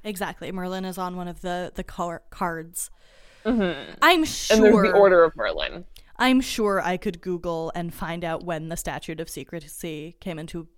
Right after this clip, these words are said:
Speaker 1: effect. In fact,
Speaker 2: Mm.
Speaker 1: I believe the Statute of Secrecy is actually, like, I think that's something Hermione says at some point in the books.
Speaker 2: Yeah, I think it's definitely canonically referenced in the books at some point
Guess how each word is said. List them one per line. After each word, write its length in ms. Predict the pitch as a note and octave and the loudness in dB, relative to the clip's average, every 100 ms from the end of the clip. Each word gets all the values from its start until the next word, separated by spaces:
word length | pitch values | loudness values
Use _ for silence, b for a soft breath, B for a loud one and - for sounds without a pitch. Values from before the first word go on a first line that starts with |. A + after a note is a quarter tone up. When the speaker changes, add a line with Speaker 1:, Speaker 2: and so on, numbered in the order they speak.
| _ | _
Speaker 1:
effect. 520 | F3 B2+ C3 - - - _ _ _ _ _ _ _ | -12 -10 -10 -12 -18 -20 _ _ _ _ _ _ _
In 140 | A3+ A3 | 0 0
fact, 540 | - B3 G#3+ G3+ F#3 | 4 6 8 6 0
Speaker 2:
Mm. 40 | E3 | 2
Speaker 1:
I 160 | G#3+ | 2
believe 460 | G#3 G#3 G3 F#3 F3 | 2 0 -2 -4 -4
the 100 | G3 | -6
Statute 520 | - E3+ - F3 E3+ | -4 -6 -4 -6 -6
of 80 | E3 | -10
Secrecy 580 | F3 D#3+ F3 - E3+ E3+ | -10 -8 -8 -6 -6 -6
is 180 | F3 E3 | -6 -6
actually, 640 | - E3 - E3+ E3 D#3+ D#3 | -8 -8 -8 -6 -6 -6 -6
like, 200 | E3+ F#3 | -6 -6
I 120 | E3 | -4
think 180 | F#3 E3+ | -4 -4
that's 180 | E3+ - | -6 -6
something 260 | F3 F3 | -8 -8
Hermione 580 | E3 E3 C#3+ D#3 D#3 D#3+ | -8 -8 -8 -10 -10 -10
says 560 | - - D#3+ B2+ C#3+ - | -10 -6 -6 -6 -8 -8
at 180 | B2+ - | -8 -8
some 200 | D#3+ E3 | -12 -10
point 240 | C3 E3+ | -10 -10
in 80 | F3 | -10
the 100 | D#2 | -12
books. 480 | - - - - - _ _ _ | -14 -14 -12 -12 -14 _ _ _
Speaker 2:
Yeah, 280 | C4 G#3+ A#3 | 4 6 6
I 120 | B3 B3+ | 6 4
think 240 | D4 C#4 | 4 4
it's 180 | A#4 A3 | 4 6
definitely 360 | G3+ G3+ A3 | 2 4 0
canonically 580 | G3 C4 G3 F3 F3 F3+ | 0 0 2 2 2 0
referenced 480 | E3 D#3 E3+ E3 - | 2 0 0 -6 -6
in 80 | E3+ | -6
the 80 | E3 | -2
books 340 | D3 D3 - - | -2 -4 -10 -6
at 280 | - D#3+ - | 0 0 -2
some 280 | - C#3+ C#3 | -2 -2 -4
point 320 | - A#2 G#2 | -10 -8 -8